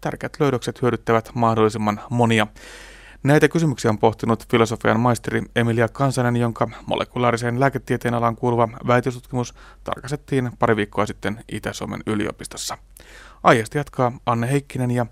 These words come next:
nyt tarkkana. Tarjolla on nimittäin tieteellistä tekstiä.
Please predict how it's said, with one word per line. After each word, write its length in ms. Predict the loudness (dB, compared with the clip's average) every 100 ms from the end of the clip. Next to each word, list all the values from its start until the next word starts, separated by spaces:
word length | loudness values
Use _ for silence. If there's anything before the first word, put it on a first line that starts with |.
| -10 -10 -2
nyt 160 | -2 2
tarkkana. 480 | 2 2 0 -2 -2 -8 -20 -14
Tarjolla 340 | -12 -6 -2
on 100 | 0
nimittäin 480 | 0 -4 -4 -4 -4 -4
tieteellistä 540 | -2 -2 -2 -4 -6 -8
tekstiä. 460 | -12 -12 -12 -14